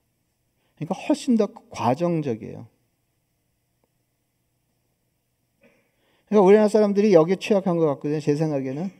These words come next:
일의 결과를 누리려고 행복을 유보하다가 결국은 한 번도 행복하지 못한 채로 세상을, 예, 이렇게 떠난다는 거죠.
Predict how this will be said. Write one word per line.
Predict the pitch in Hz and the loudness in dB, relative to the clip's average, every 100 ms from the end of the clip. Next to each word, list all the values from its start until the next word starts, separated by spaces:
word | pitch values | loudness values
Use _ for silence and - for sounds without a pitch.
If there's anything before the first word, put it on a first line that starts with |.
| _ _ _ _ | _ _ _ _
일의 | 175 185 185 | 0 2 2
결과를 | 135 160 170 170 | 0 2 2 2
누리려고 | 160 160 160 156 165 202 202 | 0 0 2 0 0 -2 -4
행복을 | - 220 190 180 156 | -4 -2 0 0 0
유보하다가 | 147 165 156 147 147 226 - _ _ _ | 0 2 0 0 0 -2 -4 _ _ _
결국은 | 196 160 160 202 | -2 0 0 -2
한 | - - 269 | -6 2 4
번도 | 254 226 208 | 4 4 2
행복하지 | 214 208 190 180 | 2 2 2 0
못한 | 143 - 160 | -2 -4 -4
채로 | 156 143 | -4 -4
세상을, | 175 160 127 185 - - - _ _ _ | -2 -2 -2 -8 -16 -20 -20 _ _ _
예, | 175 139 - _ _ _ _ _ _ _ _ _ | -8 -8 -10 _ _ _ _ _ _ _ _ _
이렇게 | 143 | -10
떠난다는 | 156 147 131 135 123 123 | -6 -4 -4 -6 -8 -12
거죠. | 123 - | -18 -20